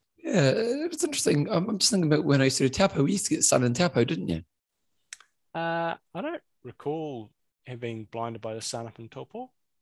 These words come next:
Speaker 1: Oh.
Speaker 2: Hmm. But it's
Speaker 1: Yeah.
Speaker 2: definitely an early morning start. It's definitely dark when you're heading down to the water and
Speaker 1: Yeah.
Speaker 2: the sun is, sun is only
Speaker 1: It's
Speaker 2: just coming
Speaker 1: awesome,
Speaker 2: up.
Speaker 1: 'cause in, in, in Taupo they have the, the Māori people will be coming in on the waka, and, you know, and you, it would be quite steamy on the, on the lake, and, you know, you'd hear the kind of,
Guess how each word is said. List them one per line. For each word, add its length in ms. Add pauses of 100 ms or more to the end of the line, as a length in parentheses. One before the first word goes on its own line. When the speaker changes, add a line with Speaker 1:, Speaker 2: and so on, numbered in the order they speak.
(220)
Speaker 1:
Oh. 260 (880)
Speaker 2:
Hmm. 100 (520)
But 100
it's 60
Speaker 1:
Yeah. 40
Speaker 2:
definitely 300
an 60
early 100
morning 200
start. 300
It's 100
definitely 260
dark 300
when 120
you're 100
heading 180
down 200
to 20
the 100
water 160
and 80
Speaker 1:
Yeah. 100
Speaker 2:
the 40
sun 260
is, 160
sun 300
is 80
only 120
Speaker 1:
It's 100
Speaker 2:
just 160
coming 140
Speaker 1:
awesome, 280
Speaker 2:
up. 100
Speaker 1:
'cause 120
in, 160
in, 200
in 120
Taupo 300
they 120
have 180
the, 280 (240)
the 60
Māori 320
people 220
will 140
be 60
coming 220
in 100
on 120
the 60
waka, 380 (360)
and, 80
you 60
know, 80
and 120
you, 260
it 40
would 120
be 80
quite 180
steamy 480
on 180
the, 140
on 160
the 100
lake, 340
and, 260
you 80
know, 160
you'd 240
hear 160
the 120
kind 220
of, 160